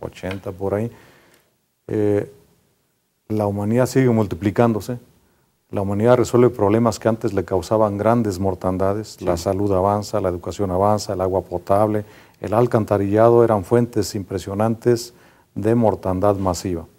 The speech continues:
Speaker 1: Somos más
Speaker 2: Y
Speaker 1: y la
Speaker 2: duramos
Speaker 1: nes-,
Speaker 2: más.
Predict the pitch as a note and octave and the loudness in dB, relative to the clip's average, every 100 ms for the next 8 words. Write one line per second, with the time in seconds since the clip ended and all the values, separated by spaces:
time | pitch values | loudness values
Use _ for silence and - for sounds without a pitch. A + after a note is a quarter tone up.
0 | _ _ _ - A2 A#2+ A#2 G#2+ B2+ C#3+ | _ _ _ -4 0 2 2 2 2 0
1 | - - _ _ _ G2 F2+ G#2 G#2+ G#2 | -6 -20 _ _ _ 0 4 6 4 2
2 | G#2+ G2+ - - - - | -2 -6 -6 -12 -16 -20